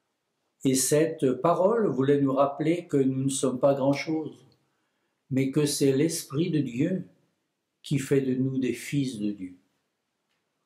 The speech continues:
Aujourd'hui, la parole est plutôt « change ton cœur et crois à l'Évangile ». C'est une invitation à la conversion. Il s'agit de changer de vie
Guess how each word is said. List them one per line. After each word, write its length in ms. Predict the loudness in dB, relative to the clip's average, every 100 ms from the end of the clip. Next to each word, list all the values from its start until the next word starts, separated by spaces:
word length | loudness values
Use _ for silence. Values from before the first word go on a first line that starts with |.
| _
Aujourd'hui, 460 | -2 0 2 2 4
la 120 | 4
parole 360 | 4 2 2 2
est 100 | 0
plutôt « 640 | -2 -2 2 2 2 -2 -14 _ _ _ _ _ _
change 520 | -6 -2 2 4 2 2
ton 160 | 0
cœur 420 | 2 2 2 0 -10 _ _ _ _ _ _ _ _ 0
et 180 | 0
crois 400 | 0 0 2 2
à 60 | 2
l'Évangile ». 520 | 2 0 -2 -4 -12 -20 _ _ _ _ _ _ _ _ _ _ _
C'est 280 | -4 -2 2
une 100 | 2
invitation 640 | 2 2 0 0 0 2
à 60 | 4
la 100 | 4
conversion. 640 | 2 2 2 -2 -6 -12 -14 _ _ _ _ _ _ _
Il 180 | -2 0
s'agit 400 | 2 2 2 2
de 120 | 2
changer 640 | 2 0 2 0 2 2 2
de 140 | 2
vie 460 | 0 -2 -4 -4